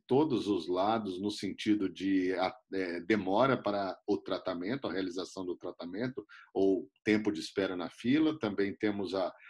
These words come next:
a, as pacientes que reclamam direto na ouvidoria da Secretaria de Saúde do Estado, a judicialização, pacientes que chegam com, com, com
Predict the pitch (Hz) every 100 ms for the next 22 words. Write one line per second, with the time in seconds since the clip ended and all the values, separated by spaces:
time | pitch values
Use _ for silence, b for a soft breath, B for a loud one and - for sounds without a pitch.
0 | B B 90 87 87 90 85 80 82 -
1 | 90 107 110 - 92 90 - 117 107 -
2 | 98 110 113 104 104 104 104 95 98 135
3 | 123 101 - 104 98 95 92 101 - 90
4 | 90 90 85 - - 101 131 131 123 131
5 | 127 B 101 95 147 156 127 135 117 107
6 | 92 - 113 127 131 113 - 113 120 -
7 | 107 127 139 131 131 117 107 - _ 101
8 | 92 82 b b b -